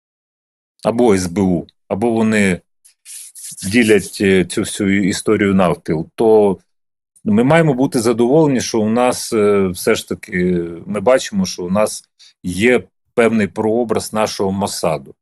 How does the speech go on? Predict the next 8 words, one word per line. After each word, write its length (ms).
Тому 240
що 320
чи 180
є 160
це 440
з 100
точки 340
зору 440